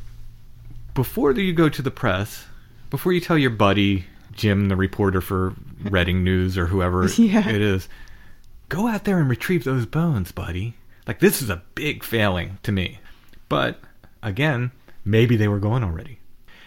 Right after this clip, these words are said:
Speaker 1: And if they were gone from some other agency before that b-, appears in the newspaper, that means s-, someone either saw those hunters go in there, someone who knew those bones were there.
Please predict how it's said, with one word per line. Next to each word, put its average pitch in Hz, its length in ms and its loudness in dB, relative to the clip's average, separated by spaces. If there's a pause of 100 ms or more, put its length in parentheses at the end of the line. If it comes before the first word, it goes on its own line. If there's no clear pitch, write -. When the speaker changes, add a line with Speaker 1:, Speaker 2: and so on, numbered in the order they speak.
Speaker 1:
And 107 140 0
if 104 120 0
they 110 120 4
were 98 140 0
gone 104 600 -2 (500)
from 90 300 -4
some 123 240 0
other 110 260 0
agency 104 640 -4 (920)
before 120 380 0
that 107 260 -2
b-, 113 80 -8
appears 98 380 -4
in 95 120 -2
the 90 80 -2
newspaper, 90 520 -8 (1500)
that 110 100 -8
means 98 300 -4 (180)
s-, - 160 -14 (360)
someone 95 320 -4
either 101 160 0
saw 107 340 0
those 123 200 2
hunters 104 340 -4
go 92 180 -4
in 90 160 -2
there, 85 280 -4 (340)
someone 92 240 -4
who 92 80 0
knew 98 160 2
those 104 180 0
bones 95 240 0
were 90 80 -2
there. 85 340 -2